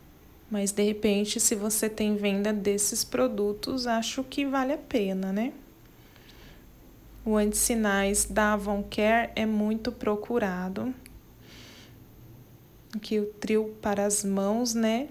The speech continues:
De hidratante para as mãos da Avon Care. Mais kits aí de Dia das Mães.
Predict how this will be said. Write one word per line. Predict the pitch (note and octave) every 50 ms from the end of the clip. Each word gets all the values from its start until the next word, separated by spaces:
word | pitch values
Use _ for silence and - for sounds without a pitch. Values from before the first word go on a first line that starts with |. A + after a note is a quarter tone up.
| -
De | B3 - - G#3+
hidratante | G#3 F#3+ G3 G3 G3 G3 - - - G#3 G3+ G#3 G#3 G#3 G#3 - - - - A#3+ A#3 A3+ A3+ - -
para | - G#3 G3+ G3+
as | G3+ G3 F#3+ -
mãos | G3 G3 G3 G3 G3+ G#3+ G#3+ - - - -
da | G3+ G3 F#3+ F#3+
Avon | F#3+ F#3 F#3+ G3 F#3+ F#3+ F#3+ -
Care. | - - G3+ F#3 F#3 F#3 F#3+ G3 G#3+ B3 C#4+ - - - - - - - - - - - - - - - - - - - - - - - - - - - - - - - - - - - - - - - - - - - - - - - - - - - - - - - - - - - - - -
Mais | G#3+ G#3 G#3 G3+ G3+ G3+ G#3 - - - - -
kits | - - G#3 G3 G3 - - - - - F#3+ F#3+ G3 G3+
aí | G#3 G#3 G3+ G3
de | F#3 G3+ G3+
Dia | F#3+ F#3+ G3+ G3 F#3+
das | F#3+ G3 F#3+ F#3 F3 F3 -
Mães. | F#3 F#3+ F#3+ F#3+ G3 G3 G#3 G#3+ A3 A3+ A#3 B3 C4 C4 - - - - - - -